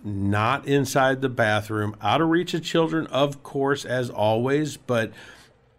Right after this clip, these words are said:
and, you know, the same recommendation applies for, like, your vitamins and everything else. So get rid of that medicine cabinet, store elsewhere. If you guys wanna hear this hack or any of my hacks every week, you can find them all on Facebook.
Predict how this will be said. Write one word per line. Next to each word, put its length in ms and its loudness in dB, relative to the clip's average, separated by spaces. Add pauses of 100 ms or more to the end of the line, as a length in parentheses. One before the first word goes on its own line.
(220)
and, 260 2
you 80 4
know, 140 4
the 120 0
same 360 2
recommendation 960 -2
applies 420 0
for, 160 -6
like, 240 -2
your 100 -2
vitamins 680 0
and 100 0
everything 500 0
else. 280 -2
So 360 -4 (600)
get 200 4
rid 180 6
of 80 2
that 200 2
medicine 400 0
cabinet, 500 -2
store 540 0
elsewhere. 800 0 (500)
If 180 -10
you 100 0
guys 300 4
wanna 180 0
hear 320 2
this 380 0
hack 280 0
or 160 -6
any 240 2
of 80 0
my 100 -2
hacks 360 -2 (100)
every 240 2
week, 320 2
you 60 -12
can 140 -6
find 400 -2
them 100 -2
all 220 0
on 60 -4
Facebook. 720 -2